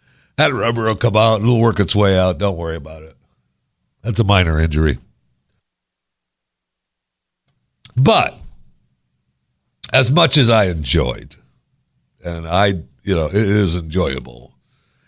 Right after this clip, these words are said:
And it's even more enjoyable once you know why this car is chasing him and runs him down. I mean, the first time you watch it, you don't know exactly why. And you watch the video and you go, "Holy crap,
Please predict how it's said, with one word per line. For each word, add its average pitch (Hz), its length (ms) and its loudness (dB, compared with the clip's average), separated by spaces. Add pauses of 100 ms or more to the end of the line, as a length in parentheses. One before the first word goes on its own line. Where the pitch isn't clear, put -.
And 127 80 0
it's 127 140 2
even 147 180 0
more 151 180 0
enjoyable 107 440 -2
once 110 280 -4
you 113 60 -6
know 98 400 -2 (1200)
why 87 560 2 (560)
this 95 180 0
car 90 280 0
is 85 100 -4
chasing 92 380 -2
him 90 160 -8
and 82 120 -14
runs 90 240 -8
him 82 120 -6
down. 87 340 0 (800)
I 104 60 -8
mean, 131 140 0
the 127 80 0
first 185 260 2
time 147 160 0
you 131 80 -2
watch 123 220 0
it, 117 60 -2
you 110 40 -4
don't 117 140 -6
know 117 100 -8
exactly 104 480 -4
why. 98 400 -2 (560)
And 98 100 -14
you 113 80 -6
watch 120 260 2
the 110 80 -4
video 110 260 -2
and 104 80 -4
you 101 80 -10
go, 107 60 -8
"Holy - 520 -12 (100)
crap, - 920 -12